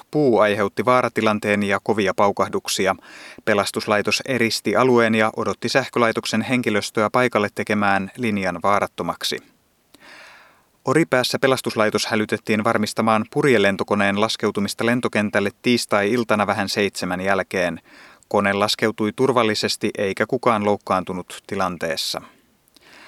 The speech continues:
Suomi-areenan suuri satakuntalainen kuntajuna kulkee tänään keskiviikkona höyryveturi Ukko-Pekan vetämänä Raumalta Kokemäen kautta Poriin.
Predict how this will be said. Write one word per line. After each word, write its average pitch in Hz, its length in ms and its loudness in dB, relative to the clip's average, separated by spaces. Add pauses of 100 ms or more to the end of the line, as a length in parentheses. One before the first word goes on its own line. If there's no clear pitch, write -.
(800)
Suomi-areenan 127 720 2
suuri 127 440 2
satakuntalainen 110 840 0
kuntajuna 107 580 2
kulkee 98 360 0
tänään 104 340 0
keskiviikkona 113 760 0
höyryveturi 113 720 2
Ukko-Pekan 104 600 -2
vetämänä 107 480 0
Raumalta 107 580 2
Kokemäen 95 500 0
kautta 95 360 -2
Poriin. 92 540 0